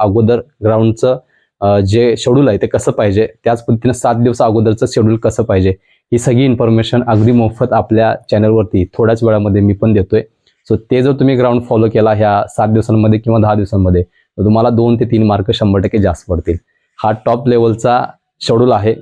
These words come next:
कुणीही याला इकडं तिकडं बघू नका. आणि तो जर पाहिजे असेल आणि तुम्ही जर सबस्क्राईब केलं नसेल आज तागायत तर चॅनलला पहिला सबस्क्राईब करून घ्यायचं आहे, जेणेकरून मला सुद्धा मोटिवेट भेटेल, मला पण सपोर्ट भेटेल. आणि या व्हिडिओला लाईक जेवढं कराल तेवढं मी तुम्हाला अजूनसुद्धा जेवढी इन्फॉर्मेशन देता येईल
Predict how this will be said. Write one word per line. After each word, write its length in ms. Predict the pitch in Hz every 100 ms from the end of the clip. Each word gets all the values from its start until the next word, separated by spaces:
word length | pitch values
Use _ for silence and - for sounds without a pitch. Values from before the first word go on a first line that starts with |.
| _
कुणीही 460 | 117 123 127 135 104 - _
याला 240 | 104 107 113
इकडं 280 | 110 110 107
तिकडं 200 | 113 110
बघू 180 | 107 110
नका. 280 | 107 101 - _ _ _
आणि 160 | 95 101
तो 80 | 117
जर 120 | 120
पाहिजे 280 | 120 120 117
असेल 280 | 120 123 127 - _
आणि 160 | 98 101
तुम्ही 180 | - 107
जर 60 | 117
सबस्क्राईब 380 | 117 113 113 113
केलं 220 | 110 107
नसेल 240 | 104 110
आज 160 | 95 -
तागायत 260 | 98 95 98 -
तर 60 |
चॅनलला 360 | 95 107 101 110
पहिला 200 | 113 107
सबस्क्राईब 380 | - 92 101 90
करून 200 | 95 95
घ्यायचं 280 | 87 82 110
आहे, 80 | 127 _ _ -
जेणेकरून 360 | 104 110 123 113
मला 180 | 110 117
सुद्धा 260 | 123 123
मोटिवेट 440 | 123 110 117 117 101
भेटेल, 240 | 95 104 -
मला 200 | 101 104
पण 160 | 107 117
सपोर्ट 340 | - - 104
भेटेल. 240 | 101 92 - _ _ _ -
आणि 160 | 104
या 80 | 117
व्हिडिओला 380 | 117 104 104 - -
लाईक 320 | 101 107 123
जेवढं 220 | 120 117
कराल 300 | 117 110 92 90
तेवढं 460 | - _ - 104 107
मी 120 | 110
तुम्हाला 340 | 110 98 101 -
अजूनसुद्धा 540 | 98 113 113 95 95 - _ _ _ 90
जेवढी 200 | 104 127
इन्फॉर्मेशन 500 | 104 107 104 104 104
देता 220 | 95 95
येईल 120 | 95